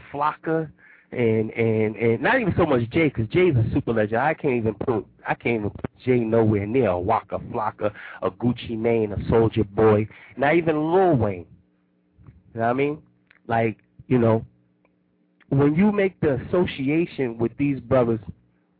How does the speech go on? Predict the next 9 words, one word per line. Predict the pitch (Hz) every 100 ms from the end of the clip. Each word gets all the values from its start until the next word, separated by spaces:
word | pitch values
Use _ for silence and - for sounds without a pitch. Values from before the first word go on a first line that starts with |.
| _ _ _ _ - -
they | 135 170
are | 160
not | 139 170 165 117 123
really | 185 170 147 131 - _ - _ _ _ _ 127 -
giving | 208 202 170
you | 156 -
anything | 160 170 143 _ 160 156 151 - _ _ _
to | - - -
substantiate | 196 - - - 208 208 196 - 160 147 143 143